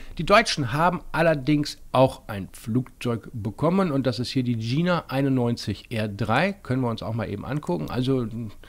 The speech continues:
die deutsche Version der italienischen Gina, das Ding gab es tatsächlich bei der Bundeswehr. Ich glaube, da sind sogar einige hundert Maschinen von dem Dienst gewesen. Zwar nicht in einem sehr, sehr langen Zeitraum, aber das Flugzeug tatsächlich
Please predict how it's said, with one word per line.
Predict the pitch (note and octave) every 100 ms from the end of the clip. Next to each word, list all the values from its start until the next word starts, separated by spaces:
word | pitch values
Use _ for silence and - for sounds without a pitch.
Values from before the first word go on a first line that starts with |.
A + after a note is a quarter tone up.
| - - -
die | A2
deutsche | C3 E3 - D3+
Version | C3+ B2 A2 C3+ C#3+ C3
der | A#2+
italienischen | B2 A#2+ A2 A#2 C3+ B2+ - A2+
Gina, | G#2+ D#3+ E3+
das | A#2+ A2
Ding | B2 D3+
gab | B2 A#2+
es | -
tatsächlich | B2+ A#2 C#3+ C#3 C#3 -
bei | A2
der | G#2+
Bundeswehr. | G#2 C3+ C3+ - B2+ -
Ich | -
glaube, | G#2+ C3 F#3
da | C3
sind | A2+ D3+
sogar | B2+ A#2 A2 -
einige | A#2+ F3+ F#3 C#3
hundert | D#3 D3 A#2
Maschinen | B2 - D#3+ B2
von | B2+ B2
dem | A2+
Dienst | C3 D3+ -
gewesen. | F#2+ F2 G#2+ B2 -
Zwar | - C3+ D#3
nicht | D#3 B2
in | B2
einem | A#2+ A#2+
sehr, | A2 B2 B2
sehr | A#2+
langen | A2 A2+ A2
Zeitraum, | - A#2+ D3 - D3 D3 - - - - -
aber | B2
das | B2+
Flugzeug | - D3 - C3 A#2+
tatsächlich | - B2+ - C3 - B2+